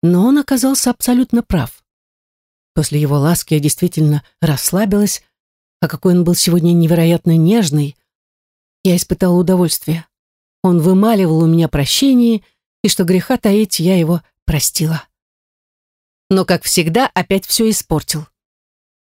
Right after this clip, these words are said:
Когда практически уснула, услышала, как он у меня просит прощения, но это меня не насторожило, так как он почти весь вечер это делал. Но когда он сказал:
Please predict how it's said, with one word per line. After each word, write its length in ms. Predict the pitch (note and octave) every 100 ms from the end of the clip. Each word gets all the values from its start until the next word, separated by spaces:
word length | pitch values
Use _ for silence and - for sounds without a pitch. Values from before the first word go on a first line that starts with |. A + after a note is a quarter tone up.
| _
Когда 300 | - G3 C4+
практически 680 | C#4 C4 - D#4 - - -
уснула, 600 | E3 - A#3 D4 C#4+ C#4+ - _ _ _ _
услышала, 440 | F#3+ G3+ G#3+ G#3+
как 200 | G3+ G#3
он 240 | G#3+ G#3 - -
у 60 |
меня 240 | G3+ G3 G3
просит 320 | F#3+ F3+ -
прощения, 540 | D3+ D3 C4+ C4 A#3
но 120 | G3+
это 160 | G3 F#3+
меня 200 | F3+ F3
не 120 | F3
насторожило, 720 | G3 G#3 B3+ C#4+ G#3+ D#3 C3+ - _ _ _ _ _ -
так 140 | F3
как 160 | F3+ F3+
он 120 | F3
почти 360 | E3+ - - F3
весь 240 | E3 -
вечер 300 | G#3 - F3
это 180 | D#3+ F#3
делал. 420 | F#3+ D#3 C3+ C3+ _ _ _ _ _ _
Но 80 | E3
когда 300 | E3+ E3 A3
он 100 | G3+
сказал: 540 | - F3 D#3+ G3+ F3+